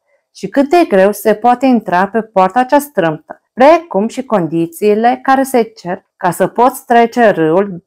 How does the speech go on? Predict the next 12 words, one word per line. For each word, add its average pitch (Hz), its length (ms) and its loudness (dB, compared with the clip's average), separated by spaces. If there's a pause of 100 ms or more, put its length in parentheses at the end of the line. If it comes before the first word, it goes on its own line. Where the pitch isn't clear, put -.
dincolo 190 400 0
în 269 200 4
cetate. 294 680 -2
Auzind, 220 640 2
fratele 220 560 -2
i-a 294 140 2
zis: - 220 -6 (200)
"Cum? 262 480 0
Și - 160 -8
n-ai 262 220 0
putut 294 340 -6
trece, 202 560 -2